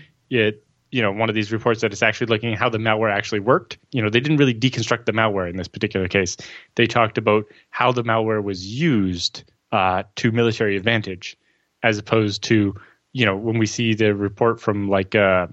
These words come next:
uh, Kaspersky, where it's like, here's the assembly of what the code was actually doing and how it was doing it. Uh, but yes,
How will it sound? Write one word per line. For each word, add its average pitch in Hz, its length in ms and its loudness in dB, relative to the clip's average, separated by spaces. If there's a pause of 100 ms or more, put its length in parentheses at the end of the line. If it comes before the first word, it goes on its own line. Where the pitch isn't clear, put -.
(220)
uh, 92 220 0
Kaspersky, 147 500 0
where 110 220 4
it's 107 160 -2
like, 107 260 0 (260)
here's 160 320 0
the 123 160 0
assembly 123 580 2
of 101 400 -2 (180)
what 127 320 -2
the 110 260 2
code 117 220 0
was 110 140 -2
actually 104 300 -2
doing 101 280 0 (480)
and 107 100 -6
how 98 160 -2
it - 80 -6
was 95 160 -8
doing 92 260 -2
it. - 60 -20 (680)
Uh, 90 300 -2 (580)
but 151 100 4
yes, - 260 -4